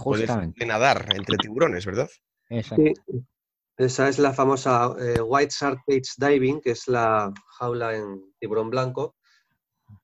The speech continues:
Speaker 3: Eh, otra actividad de Ciudad del Cabo, como todas las que tiene, que hay un montón,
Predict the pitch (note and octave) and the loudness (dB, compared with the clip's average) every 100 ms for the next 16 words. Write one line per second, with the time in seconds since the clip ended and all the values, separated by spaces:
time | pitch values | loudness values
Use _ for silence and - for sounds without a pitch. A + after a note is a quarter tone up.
0 | _ _ _ _ - A#2 A2 G#2+ - B2+ | _ _ _ _ -2 0 0 -2 -4 -2
1 | B2+ B2 - B2+ B2 B2+ A#2+ A#2+ A2+ B2 | 0 0 2 2 4 4 4 2 2 2
2 | A#2+ A2 C3+ C#3+ D#3+ D3+ - A2+ G#2+ G2+ | 2 2 2 4 2 0 -4 -2 -2 -2
3 | A2 A2 G#2 A2+ - A#2+ A#2+ A2+ A2 A2 | -2 -2 -4 -10 -8 -6 -6 -6 -6 -8
4 | A2 A2 B2 C3+ | -12 -10 -12 -12